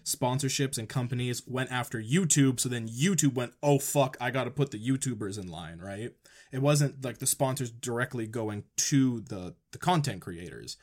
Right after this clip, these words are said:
So as long as there is no call to action against Twitch,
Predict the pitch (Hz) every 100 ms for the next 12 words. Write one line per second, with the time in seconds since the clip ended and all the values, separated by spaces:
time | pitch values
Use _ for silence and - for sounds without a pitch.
0 | _ - _ - 127 117 135 131 127 127
1 | 127 156 175 175 135 131 127 120 117 -
2 | _ - 127 127 120 123 123 - - 120
3 | 127 - - 113 110 - 139 123 127 -
4 | _ _ - 117 117 104 - _ - -
5 | 131 208 - -